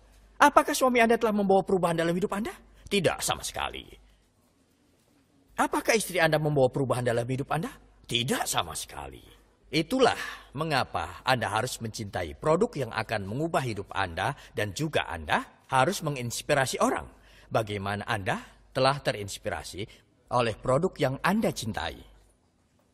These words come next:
Apa yang harus dilakukan saat Anda menginspirasi orang lain? Anda harus memberitahu mereka tentang produknya sampai pada titik di mana ludah bercipratan dari mulut Anda. Cobalah bicara dengan tetangga Anda tentang produk yang paling menginspirasi sampai ludah Anda bercipratan.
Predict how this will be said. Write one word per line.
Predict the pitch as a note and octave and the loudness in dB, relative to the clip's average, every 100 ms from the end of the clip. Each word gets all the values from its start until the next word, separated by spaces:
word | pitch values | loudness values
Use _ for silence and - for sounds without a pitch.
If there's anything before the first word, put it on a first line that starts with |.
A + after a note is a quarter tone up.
| _ _ | _ _
Apa | D3 G3+ | -4 0
yang | G#3+ F#3 | 0 2
harus | G3 G3 | -2 -2
dilakukan | F3 E3+ F3 G#3 G3+ | 0 2 2 -2 0
saat | F3 D#3 | -2 2
Anda | D3+ C#3+ | 4 4
menginspirasi | C#3+ D#3+ D3 - D#3+ D3+ F3+ | 2 0 -2 -2 2 4 4
orang | D#3 D3+ | 4 6
lain? | D3 B3 - - _ _ _ _ - | 4 2 -8 -20 _ _ _ _ 0
Anda | C4 C#4+ C4+ | 2 4 2
harus | C4+ | 0
memberitahu | A#3+ G#3 G3 - G3+ A#3 | 0 0 -2 0 4 6
mereka | A3 F#3+ G3 | 4 2 0
tentang | F#3 D#3+ C#3+ | -2 0 0
produknya | C#3+ E3 - - | 0 -2 -2 -6
sampai | - D#3 C3 B2 | -4 -2 0 2
pada | B2+ B2 | 4 4
titik | - A3+ A#3 | 6 4 2
di | F3+ | 2
mana | D#3 D3 | 4 6
ludah | F3+ F3 | 6 6
bercipratan | C#3+ D#3 A3+ - C#4+ A#3+ G3 | 4 0 0 4 4 6 6
dari | D#3 | 4
mulut | C3+ B2+ | 4 0
Anda. | - E2 D2 _ _ _ _ _ _ _ - | -2 -6 -10 _ _ _ _ _ _ _ 0
Cobalah | B2+ B2+ D3 | 2 4 4
bicara | E3 C#3 C3+ C3 | 2 0 2 2
dengan | A#2+ A#2+ | 2 -2
tetangga | A#2+ A2 A2+ A2+ | -2 -2 0 2
Anda | A2 | 0
tentang | A#2+ A#2 G#2 G#2 | -2 -2 -4 0
produk | A#2 A2+ | 0 0
yang | A2+ G2+ | -4 -2
paling | A2 A2 G#2+ | 0 0 -2
menginspirasi | G#2+ G#2+ G#2 - A#2+ G#2 G#2 | -6 -4 -6 -4 -2 -2 -2
sampai | G2+ G2+ G#2 | -6 -6 -4
ludah | G2+ F#2+ F#2+ | -4 -2 -2
Anda | |
bercipratan. | F2+ F#2+ - - F#2+ - | -4 -8 -8 -6 -6 -6